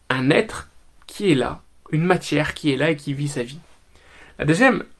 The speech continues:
philosophie qui peut être dangereuse aussi,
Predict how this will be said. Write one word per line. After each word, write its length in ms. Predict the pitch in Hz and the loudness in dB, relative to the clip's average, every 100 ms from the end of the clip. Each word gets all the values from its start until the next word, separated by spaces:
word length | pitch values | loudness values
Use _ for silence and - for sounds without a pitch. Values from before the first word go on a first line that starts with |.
| - _ _ _ - | -20 _ _ _ -12
philosophie 600 | 170 160 175 - 415 311 - | 2 2 2 0 0 0 -2
qui 120 | 170 | -8
peut 420 | - 196 180 - - | 2 6 6 4 0
être 260 | 160 - 151 | 0 0 0
dangereuse 520 | 220 220 202 220 180 | 2 2 2 2 2
aussi, 380 | 151 240 277 | 0 -2 -2